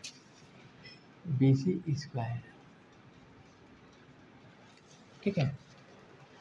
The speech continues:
अब देखिए, ये हो जाएगा आपका एबी by बीसी का square,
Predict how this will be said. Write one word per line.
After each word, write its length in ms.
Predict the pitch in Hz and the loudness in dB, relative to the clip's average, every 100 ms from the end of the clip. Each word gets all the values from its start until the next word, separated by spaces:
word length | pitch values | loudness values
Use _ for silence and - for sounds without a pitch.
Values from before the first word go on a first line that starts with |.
| - - - - - | -20 -20 -20 -20 0
अब 200 | 180 175 | 2 6
देखिए, 320 | 180 170 143 | 6 8 6
ये 280 | 123 139 190 | 6 8 10
हो 140 | 196 196 | 10 10
जाएगा 340 | 202 202 202 | 12 12 12
आपका 340 | 185 - 208 180 - | 10 10 10 10 8
एबी 320 | 175 170 196 185 | 8 8 8 8
by 360 | 175 196 240 - - - - - - - - - - - - - - - - - - - - - - - - - - - - - - - - - - - - - - - - - - - - - - - - - - | 10 10 8 4 -6 -20 -20 -20 -20 -20 -20 -20 -20 -20 -20 -20 -20 -20 -20 -20 -20 -20 -20 -20 -20 -20 -20 -20 -20 -20 -20 -20 -20 -20 -20 -20 -20 -20 -20 -20 -20 -20 -20 -20 -20 -20 -20 -20 -20 -20 -20 -20 -6
बीसी 440 | 135 131 147 - 196 | 0 4 4 2 2
का 220 | 190 185 | 6 8
square, 520 | 180 196 190 208 214 | 6 8 10 10 8